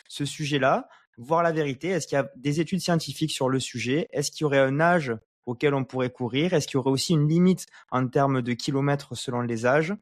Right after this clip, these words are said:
Comment aussi mettre nos, nos enfants au sport ? Ça va être un épisode passionnant pour les papas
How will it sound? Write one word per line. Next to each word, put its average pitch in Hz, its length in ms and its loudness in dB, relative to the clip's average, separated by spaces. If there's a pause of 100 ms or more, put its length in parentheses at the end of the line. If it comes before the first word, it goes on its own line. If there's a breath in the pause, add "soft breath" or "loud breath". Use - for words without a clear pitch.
(320 soft breath)
Comment 190 320 4
aussi 165 300 -4
mettre 147 320 -2
nos, 123 180 -2
nos 127 220 -2
enfants 131 320 0
au 123 60 -4
sport ? 147 280 -2
Ça 123 140 -6
va 123 80 2
être - 220 -4
un 123 100 0
épisode 135 540 0 (300 loud breath)
passionnant 175 520 0
pour 135 200 -2
les 123 120 0
papas 139 480 2